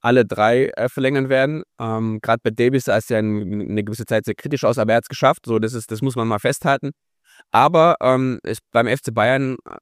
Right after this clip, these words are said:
und grad im Aufsichtsrat geht's nicht nur um die Frage, ob er es geschafft hat, sondern wie er es geschafft hat. Und das Wie, ähm, ja,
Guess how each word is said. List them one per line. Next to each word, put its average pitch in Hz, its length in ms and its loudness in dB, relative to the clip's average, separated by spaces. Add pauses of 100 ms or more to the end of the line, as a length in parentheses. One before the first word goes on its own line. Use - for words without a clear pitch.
(440)
und 98 260 -8
grad 117 300 0
im - 160 -8
Aufsichtsrat 120 580 -2
geht's 120 180 -2
nicht 127 120 -4
nur 123 80 -2
um 113 60 -4
die 110 60 -8
Frage, 110 380 -2
ob 117 140 0
er 113 60 4
es - 100 -6
geschafft - 400 -2
hat, 123 100 -4
sondern 107 240 -2
wie 117 120 2
er 117 80 4
es - 100 -6
geschafft - 400 -10
hat. 85 160 -12 (560)
Und 110 340 0
das 120 200 0
Wie, 165 420 0
ähm, 120 580 0
ja, 113 240 0